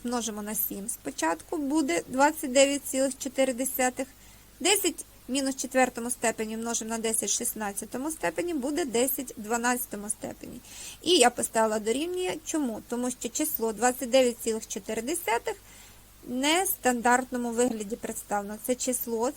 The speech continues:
ця значуща частина більша за десять. Тому треба спочатку двадцять дев'ять цілих чотири десятих записати в стандартному вигляді. Це буде дві цілих дев'яносто чотири сотих помножити на десять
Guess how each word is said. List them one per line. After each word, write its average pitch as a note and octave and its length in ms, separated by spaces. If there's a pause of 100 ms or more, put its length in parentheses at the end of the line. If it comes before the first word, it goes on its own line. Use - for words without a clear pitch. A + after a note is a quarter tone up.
ця A3+ 200
значуща A3 500
частина G4+ 560
більша D4+ 480
за B3 200
десять. A#3 720 (440)
Тому A3 380
треба C4 480 (220)
спочатку - 720 (200)
двадцять A#3+ 420
дев'ять G3+ 280
цілих G#3 280
чотири G#3+ 360
десятих F4 500
записати C4 500
в - 20
стандартному A3 680
вигляді. G3+ 260 (840)
Це G4 120
буде C4+ 240
дві C4 220
цілих A#3 340
дев'яносто A#3 640
чотири G#3 560 (160)
сотих G4 340
помножити B3 720
на C#4+ 140
десять B3 580